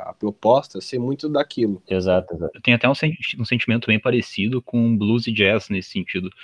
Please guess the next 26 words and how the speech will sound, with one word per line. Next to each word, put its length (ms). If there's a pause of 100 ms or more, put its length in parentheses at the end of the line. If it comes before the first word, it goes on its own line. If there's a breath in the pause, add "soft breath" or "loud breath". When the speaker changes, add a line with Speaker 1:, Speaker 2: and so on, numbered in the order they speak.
Speaker 2:
Hum. 220 (320 soft breath)
Speaker 3:
Porque 280
são 320
tipos 320
de 120
gênero 320
que 100
eu 60
gosto 320
de, 440
de 120 (280)
botar 220
pra 100
tocar, 360
assim, 280 (460 soft breath)
e 40
eu 60
não 220
me 160
apego 400
muito 420
a 60
ir 80
atrás, 640
a 60
conhecer 1000